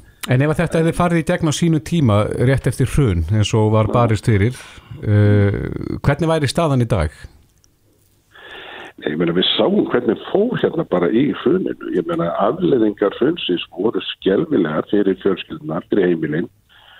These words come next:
Speaker 2: fyrir foreldrana og börnin og, eh, það að hér hafi orðið slíkt ástand að tíu þúsund fjölskyldur hafi þurft að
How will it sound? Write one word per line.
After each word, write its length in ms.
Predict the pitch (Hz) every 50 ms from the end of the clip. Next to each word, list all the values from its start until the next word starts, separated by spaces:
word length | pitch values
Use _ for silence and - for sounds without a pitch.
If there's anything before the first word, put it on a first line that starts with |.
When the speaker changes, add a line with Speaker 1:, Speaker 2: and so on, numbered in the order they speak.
| - - - _ -
Speaker 2:
fyrir 220 | - 110 110 101
foreldrana 480 | 113 123 143 139 127 - 123 113 110 104
og 100 | 95 -
börnin 360 | - 92 82 - - 76 87 - - - - _
og, 440 | - 107 101 95 95 95 90 - - - - - _ _ _ -
eh, 520 | 98 95 95 95 95 92 92 90 85 - - _ - - _ -
það 500 | - - 107 120 143 - - - - -
að 240 | 107 104 104 101 95
hér 300 | - - 117 123 139 113
hafi 240 | 120 117 110 104 98
orðið 460 | 92 - 123 135 147 156 135 123 110 101 -
slíkt 320 | - 117 123 120 - - _ - _ _ _ _ _ _ - _ _ - -
ástand 760 | - 104 117 175 185 - - - - 78 80 - - _ - - - - _ _ _ _ - - - - - - _ -
að 240 | - 110 101 98 - -
tíu 500 | - - - 110 135 185 226 220 202 147
þúsund 320 | 117 135 131 - 120 - -
fjölskyldur 560 | - 120 147 214 208 - - - - - 87
hafi 180 | 101 101 101 90
þurft 240 | 113 107 - -
að 120 | 101 98